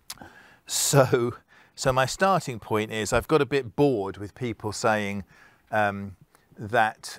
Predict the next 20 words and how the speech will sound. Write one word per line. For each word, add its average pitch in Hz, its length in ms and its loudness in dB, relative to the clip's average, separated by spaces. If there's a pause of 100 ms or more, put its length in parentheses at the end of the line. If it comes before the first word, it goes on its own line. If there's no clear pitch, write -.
(120)
uh, 107 180 0
digital 120 360 -2
ident-, 113 360 -2
you 147 100 -2
know, 135 60 -4
people 147 220 -6
s-, - 180 -10 (800)
they 143 120 -2
don't 156 200 -2
think 127 200 -4
that 139 180 -4
is - 200 0
a 156 60 2
solution 160 640 0
looking 110 260 -8
for 107 140 -2
a 92 60 -4
problem, 87 540 -6
you 117 120 -8
know. 85 280 -8